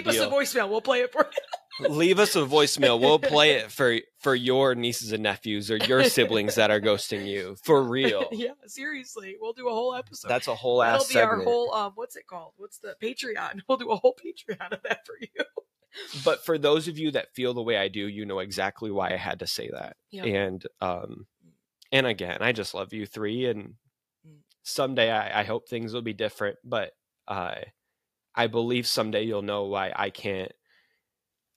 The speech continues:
Speaker 2: um, why being authentic to who you are costs you. And I believe you will. Um,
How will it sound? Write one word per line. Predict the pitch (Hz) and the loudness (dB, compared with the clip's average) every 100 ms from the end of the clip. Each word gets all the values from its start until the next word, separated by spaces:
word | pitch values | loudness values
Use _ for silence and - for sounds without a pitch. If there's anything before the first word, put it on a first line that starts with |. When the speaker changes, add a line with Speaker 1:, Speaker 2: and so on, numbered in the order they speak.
| 104 | 0
Speaker 2:
um, | 92 - 57 50 - - _ _ _ _ _ _ _ _ _ _ _ _ _ _ | 0 0 -4 -10 -12 -18 _ _ _ _ _ _ _ _ _ _ _ _ _ _
why | 127 113 101 98 98 92 92 _ _ _ _ _ _ _ _ 113 | -4 4 6 6 2 -2 -10 _ _ _ _ _ _ _ _ -2
being | 117 113 113 | 2 2 2
authentic | 95 - 92 101 - | 0 -2 -4 -6 -10
to | 92 | -12
who | - 120 | -8 -6
you | 104 101 92 | -6 -6 -4
are | 87 82 - - _ _ _ _ | -4 -6 -8 -14 _ _ _ _
costs | - 104 - - - | -8 -4 -4 -4 -6
you. | 90 - - - | -8 -12 -10 -2
And | 110 | 0
I | 107 | 2
believe | 110 117 120 117 | 0 0 0 -2
you | 113 104 | -4 -2
will. | 101 92 90 104 _ _ _ _ _ _ _ - | -2 -2 -4 -12 _ _ _ _ _ _ _ -2
Um, | 101 92 90 85 - | 0 0 -2 -6 -12